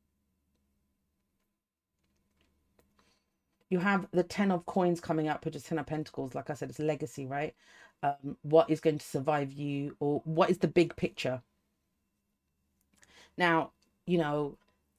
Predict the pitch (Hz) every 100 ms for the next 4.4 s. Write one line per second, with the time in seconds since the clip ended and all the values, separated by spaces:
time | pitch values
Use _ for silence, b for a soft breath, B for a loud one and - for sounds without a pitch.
0 | _ _ _ _ _ _ - 196 170 170
1 | 180 165 - - - 160 160 143 - -
2 | - _ _ _ _ - 156 147 143 156
3 | 160 160 - - 143 139 139 156 151 -
4 | 143 - 135